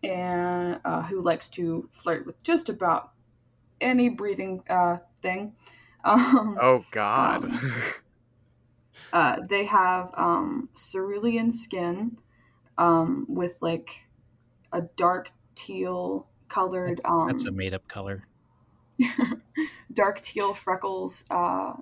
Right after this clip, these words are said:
Speaker 1: splattered across, like, their nose and, like, the ridges of their shoulders. Um, they have, like, uh, a very crooked, mischievous looking smile,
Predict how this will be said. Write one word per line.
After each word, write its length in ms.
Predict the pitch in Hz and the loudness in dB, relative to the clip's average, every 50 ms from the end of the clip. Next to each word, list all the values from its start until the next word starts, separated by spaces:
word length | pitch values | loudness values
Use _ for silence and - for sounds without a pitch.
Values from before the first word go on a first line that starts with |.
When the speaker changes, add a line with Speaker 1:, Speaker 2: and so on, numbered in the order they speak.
| - _ _ _ - | -18 _ _ _ -4
Speaker 1:
splattered 640 | - - - - - 202 190 190 190 190 185 185 | -2 -2 -2 0 2 4 4 4 4 2 -2 -4
across, 520 | 190 185 - 185 170 170 175 - - - - | -6 -2 2 2 2 2 2 0 -4 -6 -6
like, 220 | 202 185 175 - | -6 -8 -6 -6
their 160 | - 190 180 | -6 -4 -2
nose 580 | 180 180 180 180 180 180 180 175 175 175 175 - - | -2 -2 0 0 0 0 0 0 -2 -2 -4 -2 -2
and, 360 | 175 175 175 170 175 180 - - | 0 0 0 0 -2 -4 -4 -4
like, 260 | 180 175 175 - - | -4 -4 -6 -8 -10
the 80 | 185 185 | -8 -6
ridges 360 | 175 180 175 175 170 170 175 | -4 -4 -4 -2 -2 -2 -2
of 120 | 170 170 | -2 -2
their 140 | - 170 170 | -2 -4 -4
shoulders. 640 | - - 185 175 170 170 175 175 180 180 - - - _ _ _ _ _ - - _ _ _ _ - | -2 -2 -2 -2 0 0 -2 -2 -2 -4 -8 -10 -12 _ _ _ _ _ -20 -20 _ _ _ _ -2
Um, 520 | - 175 170 165 170 - 92 - - - _ _ _ _ _ _ _ _ _ _ - - - _ - | 2 2 4 4 2 2 0 -4 -6 -8 _ _ _ _ _ _ _ _ _ _ -16 -16 -16 _ -8
they 140 | 196 190 185 | -6 -6 -6
have, 420 | 185 185 185 180 180 180 180 175 - - - | -2 0 2 2 2 2 0 -4 -8 -8 -8
like, 280 | - 170 175 - - - - | -6 -6 -8 -10 -14 -14 -12
uh, 300 | - - - - - - - - _ _ _ _ _ _ _ _ _ _ _ _ _ _ _ - | -10 -10 -10 -10 -12 -14 -14 -16 _ _ _ _ _ _ _ _ _ _ _ _ _ _ _ -6
a 160 | 190 185 185 | -4 -4 -4
very 560 | 180 180 190 190 185 185 185 185 - - - _ _ _ _ - | -2 -2 -2 -2 -2 -2 -2 -4 -4 -6 -10 _ _ _ _ -6
crooked, 640 | - - 247 240 240 220 202 202 196 185 185 - - | 0 2 2 2 2 0 -2 -2 -2 -4 -6 -8 -10
mischievous 760 | 220 202 202 190 - - - 202 196 185 190 190 185 - - | -8 -8 -6 -6 -6 -6 -6 -8 -8 -6 -4 -4 -4 -4 -4
looking 340 | 185 185 185 - 180 180 - | -4 -4 -4 -4 -6 -6 -4
smile, 680 | - - - 190 180 170 175 175 175 180 185 185 190 - | -4 -4 -2 0 2 2 2 2 0 -2 -2 -4 -6 -10